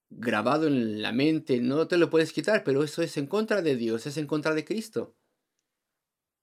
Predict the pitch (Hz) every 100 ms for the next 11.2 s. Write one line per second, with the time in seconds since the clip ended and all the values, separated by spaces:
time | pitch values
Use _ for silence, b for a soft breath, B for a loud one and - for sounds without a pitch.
0 | _ _ _ _ _ _ _ _ _ -
1 | - 123 131 139 151 165 - 190 - 156
2 | 120 107 92 92 110 123 123 117 123 113
3 | - 123 123 117 107 107 107 101 98 87
4 | - b b b b - 127 139 165 156
5 | 123 87 127 147 147 - 135 123 120 117
6 | 117 127 127 131 - 165 135 127 170 196
7 | 196 175 147 170 143 110 B B B 123
8 | 127 127 143 - 139 131 131 127 120 120
9 | 113 131 131 127 - 123 120 - 120 117
10 | - B B 131 156 202 - - 143 135
11 | 127 117